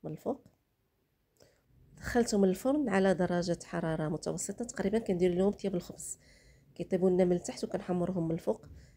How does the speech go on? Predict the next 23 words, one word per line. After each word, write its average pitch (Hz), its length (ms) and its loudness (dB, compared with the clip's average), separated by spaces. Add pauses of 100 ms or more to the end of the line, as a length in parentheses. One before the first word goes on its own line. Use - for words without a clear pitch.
(140)
ما 180 80 -6
خصهمش 233 320 -4
يتحرقوا - 360 -4
لكم. 208 340 -2 (400)
صراحه 180 440 -6
هاد 190 240 4
ميني 175 220 4
باكيت 170 300 -2
كيجيو 175 460 -2
لذاذ 180 400 0
رائعين. 160 600 0 (360)
نتمنىكم 202 500 2
تجربوا 165 320 0
الوصفه 165 280 -2
تاع 156 160 -2
اليوم 156 300 0
بالصحه - 560 -6 (680)
والراحه، 226 500 2 (580)
والى 233 300 2
اللقاء 190 440 2
في 185 180 -6
وصفه 165 300 -4
قادمه 165 520 -2